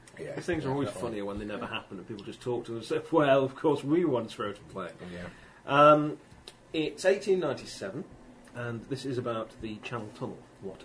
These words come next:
Speaker 2: actually got built, rather than it all just becoming a, a diplomatic thing about worries that they were gonna invade on either side and so on.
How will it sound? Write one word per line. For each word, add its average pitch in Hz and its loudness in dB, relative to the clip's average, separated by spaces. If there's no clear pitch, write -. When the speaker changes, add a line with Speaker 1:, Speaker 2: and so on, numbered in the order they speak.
Speaker 2:
actually 104 -14
got 95 -14
built, - -18
rather 110 -8
than 104 -12
it - -10
all 101 -8
just 90 -14
becoming 95 -10
a, 87 -12
a 87 -14
diplomatic 92 -14
thing 95 -14
about 85 -14
worries 90 -12
that 101 -12
they 87 -14
were 90 -12
gonna 87 -14
invade 90 -14
on 90 -16
either 87 -16
side 90 -18
and 85 -16
so - -20
on. - -20